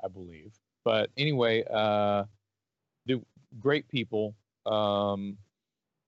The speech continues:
everyone involved. Uh, I, it was Thanksgiving, and,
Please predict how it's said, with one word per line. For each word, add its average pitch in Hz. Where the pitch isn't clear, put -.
everyone 127
involved. 98
Uh, 98
I, 101
it 120
was 104
Thanksgiving, 131
and, 104